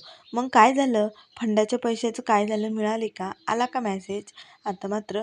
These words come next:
हे सगळं बोलणं ऐकून सुधाकरला खूप राग येतो. तेव्हा सुधाकर हात जोडतो आणि म्हणतो,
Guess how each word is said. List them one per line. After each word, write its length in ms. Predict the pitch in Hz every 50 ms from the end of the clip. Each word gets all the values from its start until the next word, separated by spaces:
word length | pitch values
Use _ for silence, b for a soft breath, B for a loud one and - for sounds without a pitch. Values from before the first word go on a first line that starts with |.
| 226 b b b b _
हे 100 | 262 262
सगळं 500 | 254 - 269 226 202 196 202 - 247 247
बोलणं 300 | 233 240 226 214 220 233
ऐकून 340 | 240 247 233 - - 214 226
सुधाकरला 680 | 220 - 233 202 202 202 196 - 214 214 208 220 202 202 B B B B _ _
खूप 140 | 262 247 269
राग 260 | 240 202 185 180 -
येतो. 200 | 196 185 - - - _ _
तेव्हा 200 | - 185 185 196
सुधाकर 440 | - - 220 190 190 185 185 220 220
हात 180 | 233 247 240 214
जोडतो 280 | 208 220 208 202 - 214
आणि 100 | 220 226
म्हणतो, 180 | 233 233 226